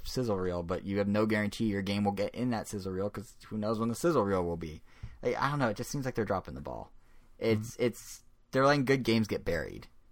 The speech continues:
Speaker 1: kind of, which is, which is a bummer. And that, to me, doesn't feel particularly fair to developers. So, we're gonna do a bit of a public service right now. We have the time, we have the theming of the episode. We're gonna pick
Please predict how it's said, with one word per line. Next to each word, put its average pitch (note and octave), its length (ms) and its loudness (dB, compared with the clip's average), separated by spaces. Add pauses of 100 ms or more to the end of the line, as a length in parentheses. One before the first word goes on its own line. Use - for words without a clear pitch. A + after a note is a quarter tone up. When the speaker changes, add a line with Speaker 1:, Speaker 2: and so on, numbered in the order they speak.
(100)
Speaker 1:
kind - 220 -2
of, - 140 -10 (100)
which G2 220 -6
is, F#2+ 160 -8
which A#2+ 180 -8
is C3 120 -6
a - 20 -6
bummer. G#2 380 -8 (580)
And B2 400 -2
that, D#3 360 2
to - 100 0
me, A#2+ 440 4
doesn't G#2 300 4
feel G#2 140 2
particularly F#2 400 -6
fair G2+ 320 4
to - 120 -6
developers. - 680 -2 (280)
So, G#2+ 600 2 (1040)
we're D3+ 180 4
gonna G#2 140 4
do G2 140 0
a G#2 40 0
bit A2 80 4
of A2+ 60 4
a A2+ 60 0
public B2 260 2
service G2 340 2
right F2+ 120 0
now. F2 260 -4 (520)
We C3+ 120 4
have C3 120 6
the A#2 60 -8
time, C3 300 6
we B2+ 100 8
have A#2+ 140 6
the G#2+ 60 -6
theming B2 360 4
of A2 100 0
the A#2 100 4
episode. A#2+ 520 2
We're E3 140 4
gonna F#3+ 160 4
pick - 500 -2